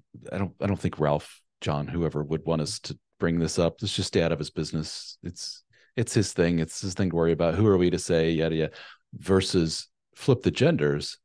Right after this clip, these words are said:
I think people are more prone to pull Sally aside and say, "Sally, sweetheart, you, you gotta run for your life. This is bad. This is,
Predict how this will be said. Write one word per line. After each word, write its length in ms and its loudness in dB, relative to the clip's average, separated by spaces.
I 80 0
think 300 -2
people 260 4
are 60 4
more 180 4
prone 640 2
to 80 -10
pull 380 0
Sally 640 2
aside 520 -2
and 100 -8
say, 120 -6
"Sally, 460 -2
sweetheart, 420 -2
you, 240 -8
you 120 -10
gotta 180 0
run 180 -2
for 120 -6
your 100 -2
life. 220 -4
This 220 -8
is 60 -10
bad. 360 -6
This 240 -6
is, 220 -10